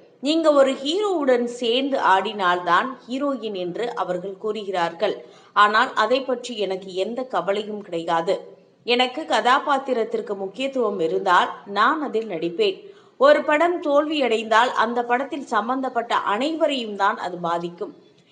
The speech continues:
எனது திரைப்படங்கள் வெற்றியடைந்தால் அதற்காக என்னை யாரும் பாராட்டுவது கிடையாது. ஆனா தோல்வி அடைஞ்சா மட்டும் என் மீது பழிய போடுறாங்க" அப்படின்னு பிரியா பவானி சங்கர் ரொம்பவே மனவேதனையோட சொல்லியிருந்தாங்க.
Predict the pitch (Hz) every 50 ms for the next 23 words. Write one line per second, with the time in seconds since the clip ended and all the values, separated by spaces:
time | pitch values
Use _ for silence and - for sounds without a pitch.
0 | _ _ _ - 208 220 226 226 226 233 240 240 247 247 277 285 - 330 302 302
1 | 285 277 262 240 202 202 196 - - 262 262 254 240 233 226 226 220 226 254 285
2 | 277 - 190 190 190 185 190 - 233 233 247 254 262 247 202 208 196 196 196 180
3 | 175 180 175 185 202 226 254 277 262 - 220 196 185 185 196 202 208 208 233 202
4 | 185 175 180 170 180 175 180 170 170 165 170 170 185 175 - - - - _ _
5 | _ _ _ _ _ - 254 285 302 311 311 302 311 311 311 349 381 381 392 349
6 | 294 277 269 262 254 233 233 220 220 226 247 247 254 240 - 214 214 214 214 220
7 | 233 247 254 247 247 220 202 214 226 240 240 233 214 190 185 185 185 175 180 180
8 | 175 147 - - - 180 175 185 180 190 220 247 247 - - - 220 214 226 220
9 | 214 - 165 165 165 180 185 202 202 196 - 196 165 160 - 175 196 - - -
10 | - - - _ _ _ - 214 233 277 294 302 349 311 247 240 233 214 - 202
11 | 196 190 208 247 262 - 196 190 202 208 202 240 220 202 180 170 175 202 220 -
12 | 226 196 185 165 170 170 175 170 175 170 170 180 190 214